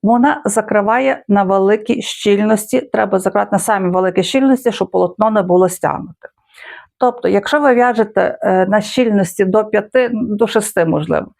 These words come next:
можете перейти на щільність десять і закрити полотно, воно не буде стягнуте. Якщо ви в'яжете полотно на щільності шість, сім, вісім,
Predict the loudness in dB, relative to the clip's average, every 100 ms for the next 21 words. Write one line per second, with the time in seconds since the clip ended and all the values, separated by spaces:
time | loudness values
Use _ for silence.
0 | -20 _ _ 2 2 0 0 2 2 0
1 | 2 2 0 -4 -2 0 2 2 2 0
2 | 0 -4 0 0 0 2 0 0 -2 -2
3 | -2 -2 -2 0 2 2 2 0 -2 -4
4 | -8 -8 -18 _ _ -20 -20 -20 -16 -2
5 | -2 0 0 2 4 4 2 2 0 2
6 | 0 2 0 0 0 0 0 -2 -2 -2
7 | 0 2 2 0 -10 0 2 4 2 2
8 | 2 0 -4 -4